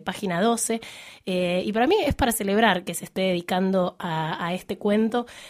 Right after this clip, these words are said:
por distintos motivos, porque me parece que hace una reversión de, del género de terror, con terrores muy locales. Eh, hay una transmutación de, de los temas clásicos, ¿no? De los fantasmas, de los espectros,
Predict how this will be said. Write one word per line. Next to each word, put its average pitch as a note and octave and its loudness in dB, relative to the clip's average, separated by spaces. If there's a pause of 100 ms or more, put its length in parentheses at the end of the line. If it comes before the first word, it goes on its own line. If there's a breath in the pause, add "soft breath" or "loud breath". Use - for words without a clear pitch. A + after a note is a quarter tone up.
(120)
por A3+ 0
distintos E4+ 0
motivos, G#3+ 2
porque F#3 -2
me G#3 2
parece C4 -2
que C#4 -2
hace C#4 -2
una A3+ 2
reversión F#3 0 (100)
de, D#3 -6
del D#3+ -6
género F#3 0
de E3+ -2
terror, F3+ -2 (800)
con F#3+ -2
terrores A3+ 2
muy A#3+ 0
locales. E3+ -4 (400 loud breath)
Eh, D#3 -6
hay G3 2
una G#3 2
transmutación F#3+ -2
de, D#3+ -6 (100)
de E3 -10
los E3 -10
temas G3 -4
clásicos, G#3 -4
¿no? F#3 -2
De D#3+ -4
los D3+ -10
fantasmas, D#3+ -6
de D#3 -10
los D3+ -8
espectros, D#3+ -10